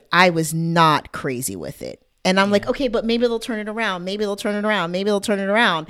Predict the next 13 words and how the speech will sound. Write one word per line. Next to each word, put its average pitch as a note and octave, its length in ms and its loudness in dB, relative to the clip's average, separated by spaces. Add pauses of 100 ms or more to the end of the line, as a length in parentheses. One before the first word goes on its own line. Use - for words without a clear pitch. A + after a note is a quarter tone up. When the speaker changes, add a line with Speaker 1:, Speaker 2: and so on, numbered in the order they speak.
(440)
Speaker 1:
And A3+ 140 -4
it's A3 160 -12
like, G3+ 480 -6
okay, A3+ 340 -4
so G3+ 200 -6
I G3 180 2
just G3+ 240 -6
watched F3 440 -2
Black F3+ 360 0
Panther, D#3+ 880 -4
Iron E3 340 2
Man E3 360 0
one D3+ 640 2